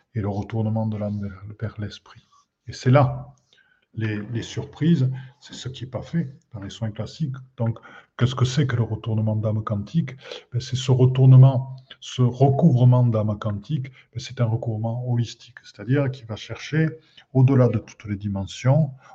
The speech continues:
Donc, dans la multidimensionnalité, mais même au-delà, puisqu'en fait, les dimensions n'existent pas, ce sont que des séparations qui ont été inventées par l'être humain pour nous faire croire, encore une fois, que nous sommes séparés,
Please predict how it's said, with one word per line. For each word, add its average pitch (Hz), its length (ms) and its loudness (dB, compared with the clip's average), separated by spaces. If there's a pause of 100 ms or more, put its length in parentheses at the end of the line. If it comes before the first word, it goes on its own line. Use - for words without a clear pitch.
(140)
Donc, 107 340 -4
dans 107 160 2
la 107 100 2
multidimensionnalité, 101 1120 -2
mais 107 140 6
même 101 260 -4
au-delà, 127 460 2
puisqu'en 101 320 -12
fait, 98 140 -16
les 101 100 -14
dimensions 104 420 -4
n'existent 101 400 -6
pas, 135 160 -4
ce 127 120 -4
sont 107 200 -6
que 104 100 -14
des 98 120 -16
séparations - 680 -6 (500)
qui - 80 -12
ont 107 40 -8
été 104 200 -8
inventées 98 320 -6
par 104 140 -12
l'être 98 260 -10
humain 123 200 4
pour 127 160 -2
nous 101 100 -6
faire - 220 -18
croire, 147 220 0
encore 104 300 0
une 101 140 -6
fois, 110 260 -12
que 113 60 -14
nous 110 80 -6
sommes 104 240 -10
séparés, 101 480 -10